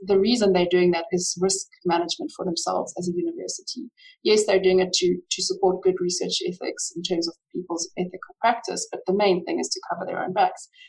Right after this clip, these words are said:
Then there's everyday ethics on the other side. And that's what I'm trying to now bring into my own teaching with students, is to say, yes, we need to tick these boxes and keep to the rules that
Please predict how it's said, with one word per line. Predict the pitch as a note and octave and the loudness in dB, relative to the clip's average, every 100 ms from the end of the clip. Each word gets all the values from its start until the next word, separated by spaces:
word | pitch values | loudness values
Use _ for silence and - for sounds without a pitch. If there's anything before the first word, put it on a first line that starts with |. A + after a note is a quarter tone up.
| _ G#3+ | _ 0
Then | G#3+ | 2
there's | G#3+ G#3 | 2 2
everyday | A3 A3 F3+ F3+ F3+ | 2 2 2 0 -4
ethics | F3+ F#3 - - - | -6 -12 -14 -12 -4
on | F3+ | -2
the | - | 0
other | - F#3 | -2 -8
side. | - - - - _ - - _ G3+ | -12 -12 -12 -14 _ -20 -20 _ 0
And | F#3 | 4
that's | F#3 F3+ G3 | 4 2 0
what | F#3 | 2
I'm | F3+ | 2
trying | F3+ F3+ | 2 0
to | F3+ | 0
now | F3+ E3+ | 0 0
bring | F3 | -2
into | F3 F3+ | -4 -4
my | F#3 E3 - | -4 -4 -4
own | F3 | -6
teaching | - F#3 F#3 F3+ | -6 -6 -4 -4
with | |
students, | F3 - - E3+ | -4 -6 -8 -8
is | - - | -8 -6
to | |
say, | - F3+ F3 | -2 0 2
yes, | G3 G4 G4 | 2 0 0
we | F#3 | 0
need | - | -2
to | - G4+ | -6 -6
tick | G4+ | -2
these | F3+ F3+ | -2 0
boxes | - - - G#4 F3+ | 0 0 -2 -2 0
and | E3+ E3+ | -2 -4
keep | F#3+ - | -6 -6
to | - | -4
the | F3 | 0
rules | F3 F3+ | 2 2
that | E3 | 0